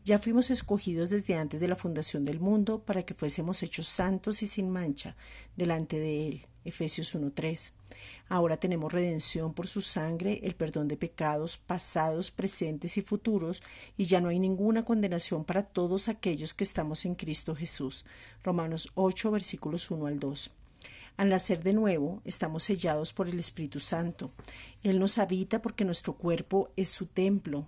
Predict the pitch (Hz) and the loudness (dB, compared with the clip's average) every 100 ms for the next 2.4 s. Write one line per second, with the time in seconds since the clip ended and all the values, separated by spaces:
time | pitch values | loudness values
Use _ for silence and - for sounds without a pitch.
0 | - 185 170 160 156 160 196 180 185 - | -8 -8 -4 -4 4 6 6 4 2 2
1 | 202 175 151 170 170 151 - 151 147 151 | 2 0 -4 -6 -4 0 0 0 -6 -2
2 | 190 202 - 135 | 0 2 0 -2